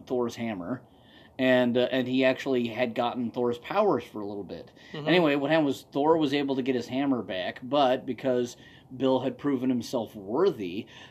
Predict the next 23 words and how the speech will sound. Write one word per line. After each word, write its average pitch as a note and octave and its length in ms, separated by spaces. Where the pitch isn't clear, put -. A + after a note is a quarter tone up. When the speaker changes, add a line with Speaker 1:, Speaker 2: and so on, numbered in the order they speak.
Speaker 1:
they C3 160
actually D3+ 480
formed, C3+ 880
they C3 100
act-, C#3+ 180
Odin F#3+ 520
actually F3 340
got D#3 300
the C3+ 80
Dwarven C3 640
Forge C#3+ 300
Smiths A#2+ 340
together, G#2 480
and C3 320
they C3 200
went C#3 300
and C3+ 140
forged C#3 480
a B2 120
sort C3 240
of A2+ 100
new D3 400
Mjolnir, C3 640